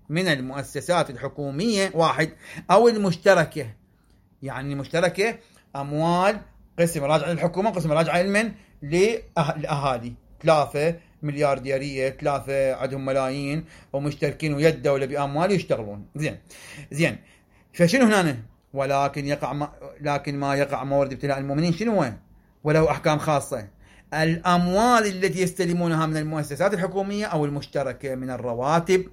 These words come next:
كالموظف وغيرها، شنو غيرها؟ كالقروض، هاي مو رواتب، والضمان الاجتماعي، هاي مو رواتب.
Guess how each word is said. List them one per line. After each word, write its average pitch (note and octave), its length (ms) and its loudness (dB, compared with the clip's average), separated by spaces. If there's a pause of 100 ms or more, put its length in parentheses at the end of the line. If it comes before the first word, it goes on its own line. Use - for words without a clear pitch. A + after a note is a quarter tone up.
(160)
كالموظف C3 540 -4 (380)
وغيرها، F#3 840 4
شنو F3+ 180 -2
غيرها؟ D#3+ 520 2 (240)
كالقروض، E3 1300 4 (320)
هاي A#2+ 100 -10
مو C#3+ 120 -2
رواتب، C#3 380 2 (260)
والضمان D#3 760 2
الاجتماعي، E3 1120 -2
هاي B2+ 160 -6
مو C#3+ 140 -2
رواتب. D#3 400 2